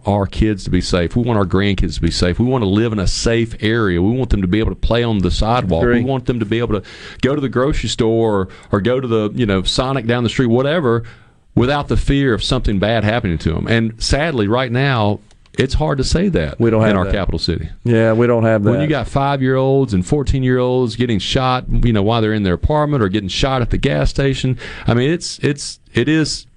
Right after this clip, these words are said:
Speaker 1: scary for people not only living but visiting our capital
Speaker 2: It's dra-,
Speaker 1: city.
Speaker 2: it's dragging us all down. You know, something else that, um, is also a sticky subject that I, I, from an economic perspective,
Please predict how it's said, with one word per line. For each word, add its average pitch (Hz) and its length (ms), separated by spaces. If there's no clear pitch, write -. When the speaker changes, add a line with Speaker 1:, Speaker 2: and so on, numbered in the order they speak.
Speaker 1:
scary 101 560
for 95 400
people 110 440
not 107 200
only 165 160
living 160 380
but 113 100
visiting 110 520
our 73 120
capital - 300
Speaker 2:
It's - 80
dra-, 120 160
Speaker 1:
city. 117 120
Speaker 2:
it's 110 140
dragging 110 400
us 104 100
all 113 240
down. 107 460
You 120 240
know, 113 160
something 127 440
else 123 420
that, 113 300
um, 113 400
is 110 180
also 120 360
a 113 40
sticky 139 440
subject 143 640
that 110 180
I, 120 260
I, 120 220
from 110 240
an 104 180
economic 120 500
perspective, 110 720